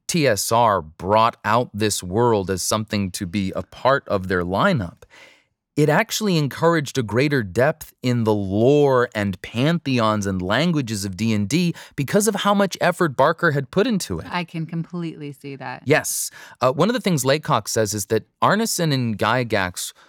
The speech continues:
Speaker 1: unlike Tolkien and C S Lewis, were less likely to be people who would talk about Anglo-Saxon poetry of the medieval time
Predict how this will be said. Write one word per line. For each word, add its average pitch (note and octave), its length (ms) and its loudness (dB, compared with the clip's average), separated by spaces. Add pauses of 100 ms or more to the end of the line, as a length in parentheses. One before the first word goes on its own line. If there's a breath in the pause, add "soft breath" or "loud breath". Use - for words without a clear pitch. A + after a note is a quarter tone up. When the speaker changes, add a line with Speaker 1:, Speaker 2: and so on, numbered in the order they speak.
(240 soft breath)
Speaker 1:
unlike D3 380 2
Tolkien C#3 560 0
and G2+ 140 0
C B2 200 -2
S G#2 160 -2
Lewis, G#2+ 320 0
were A#2 80 0
less D3+ 300 0
likely C#3 400 -2
to G#2 220 -2
be A2 240 -4
people G#2+ 400 -6
who A2+ 100 -8
would F#2+ 160 -6
talk A2 300 -2
about F#2 280 0
Anglo-Saxon G2+ 920 -2
poetry D3 540 -2
of F2 80 -4
the F2 80 -4
medieval E2 420 -4
time - 460 -12